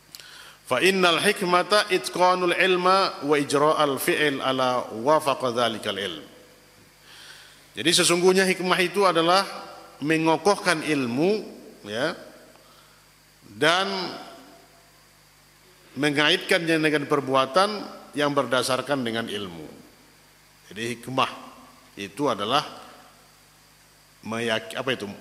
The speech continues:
mengokohkan ilmu di dalam, di dalam jiwa kita itu. Nah, maka barang siapa yang ingin dikokohkan ilmunya,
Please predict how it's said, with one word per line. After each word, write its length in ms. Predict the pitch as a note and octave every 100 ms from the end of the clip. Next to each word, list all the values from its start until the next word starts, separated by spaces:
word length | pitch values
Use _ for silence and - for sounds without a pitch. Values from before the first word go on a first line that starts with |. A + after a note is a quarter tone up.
| G#2+
mengokohkan 1040 | C3+ C#3 C3+ C3 C3 C3 - C#3+ - C3+
ilmu 480 | B2+ D#3+ D3+ C3+ G#2
di 80 | G#2
dalam, 480 | G#2+ A#2 C#3 D3 D3 - -
di 80 | G#2+
dalam 240 | A#2 A#2
jiwa 320 | A2 A#2+ A2+
kita 240 | G#2+ B2 A2
itu. 240 | G#2 F2+ - - - - _ _ _ _ _ _ _ _ - - _ _ _ _ _ _ _ _ A1+
Nah, 160 | -
maka 160 | F#2+ C#3
barang 240 | D3+ D3
siapa 320 | C#3+ D3 -
yang 240 | D3+ D3+ E3+
ingin 180 | E3 D3 C#3 - -
dikokohkan 640 | - B2 C3+ F3 D#3+ D3+ C#3
ilmunya, 720 | C3 D3 D#3 F3+ G3 A3 A3+